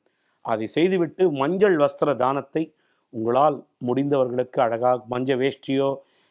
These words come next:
இல்ல மஞ்சள் துண்டோ, இந்த மாதிரி, இல்ல, அ, தாய்மார்களுக்கு மஞ்சள் ரவிக்கை துணியை அழகாக நீங்கள் கொடுங்கள். இதெல்லாம் வந்து நமக்கு சாதகமாக்கி, வாழ்க்கையிலே ஒரு மிகப்பெரிய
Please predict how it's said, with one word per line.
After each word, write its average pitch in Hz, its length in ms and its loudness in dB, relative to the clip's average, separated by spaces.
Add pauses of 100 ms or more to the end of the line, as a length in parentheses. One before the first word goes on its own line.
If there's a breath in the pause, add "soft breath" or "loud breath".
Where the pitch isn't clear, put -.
இல்ல 123 140 -2
மஞ்சள் 131 480 -2
துண்டோ, 147 500 0 (640)
இந்த 117 160 -6
மாதிரி, 127 500 -2
இல்ல, 180 500 2 (300)
அ, 120 280 -2 (680)
தாய்மார்களுக்கு 139 840 0 (380)
மஞ்சள் 156 540 0 (100)
ரவிக்கை 139 440 -2
துணியை 117 500 -4 (300)
அழகாக 135 500 0
நீங்கள் 113 260 -4
கொடுங்கள். 131 360 -2
இதெல்லாம் 139 480 0
வந்து 175 420 -2 (280 soft breath)
நமக்கு 120 680 -4 (760)
சாதகமாக்கி, 175 760 2
வாழ்க்கையிலே 156 540 0
ஒரு 131 160 -2
மிகப்பெரிய 180 800 0